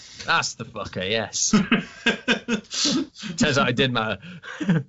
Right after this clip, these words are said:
Speaker 2: Yeah, turns out it did matter now that we know it was John motherfucking Denver.
Speaker 1: Yeah, man.
Speaker 2: Yeah. Right, so that was, that's, that's, that's the news. That's the news done.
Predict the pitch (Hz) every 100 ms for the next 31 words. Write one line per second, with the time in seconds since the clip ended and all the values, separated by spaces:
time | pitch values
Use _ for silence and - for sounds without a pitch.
0 | - 123 120 - - 123 123 117 127 120
1 | 110 110 107 107 107 110 101 98 - -
2 | 104 107 107 98 101 101 104 95 110 110
3 | 104 110 90 85 82 85 78 - - -
4 | - - 117 101 107 113 _ _ - -
5 | 98 101 95 - - - - - - -
6 | - _ _ _ _ _ _ _ - -
7 | 117 139 123 151 135 123 117 120 120 -
8 | - 117 - 104 117 123 - - - 107
9 | 104 - - 101